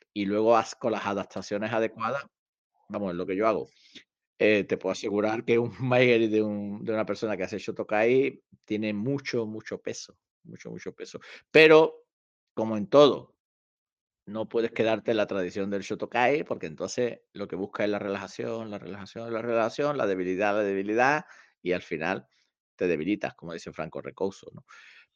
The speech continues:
Pero, pero una buena metodología es, es bastante compatible. Sería como la parte Yu de, de lo que hablamos siempre del Go y del Yu, porque a veces, eh, creo que los karatecas entendemos muy bien el Go, pero muy mal el Yu.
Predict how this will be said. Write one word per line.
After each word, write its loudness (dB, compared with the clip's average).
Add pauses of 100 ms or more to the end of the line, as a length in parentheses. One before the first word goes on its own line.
(280)
Pero, 8 (160)
pero 0
una -4
buena 2
metodología 0
es, 0
es -8
bastante -6
compatible. -2
Sería 6
como 0
la 0
parte 2
Yu 2
de, -2
de -4
lo -4
que -8
hablamos -6
siempre -10
del -10
Go -2
y -4
del -6
Yu, -2
porque -2
a 2
veces, 0 (520)
eh, -14 (460)
creo 6
que 4
los 4
karatecas 0
entendemos 2
muy 0
bien 4
el 2
Go, 2
pero 0
muy -4
mal -2
el -4
Yu. -10